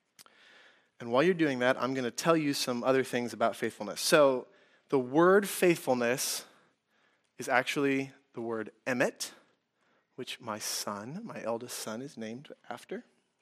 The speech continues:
Spelled a little different, but that's the word. Emet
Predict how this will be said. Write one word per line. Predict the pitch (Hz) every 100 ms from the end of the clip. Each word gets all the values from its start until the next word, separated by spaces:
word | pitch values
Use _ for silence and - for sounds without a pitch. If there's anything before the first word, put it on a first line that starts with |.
| _ _
Spelled | - 143 123
a |
little | 110
different, | 113 113 180
but | 127
that's | 127 123
the | -
word. | 123 135 151 - - - - - _
Emet | 202 226 214 -